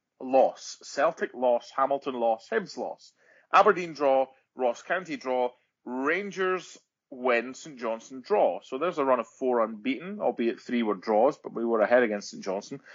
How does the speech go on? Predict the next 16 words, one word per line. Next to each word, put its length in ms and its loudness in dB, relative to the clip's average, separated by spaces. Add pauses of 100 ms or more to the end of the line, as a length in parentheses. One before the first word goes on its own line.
(320)
Then 300 8 (220)
loss 440 2 (340)
to 300 -2
Kilmarnock, 460 2 (120)
loss 320 2
to 80 -14
Celtic, 520 0 (460)
and 300 2 (100)
draw 440 0 (180)
with 260 -6 (540)
Hamilton. 580 2 (880)
So 520 4 (520)
there's 160 -4
that. 240 4 (560)
Ian 220 -4
Cathrow's 600 4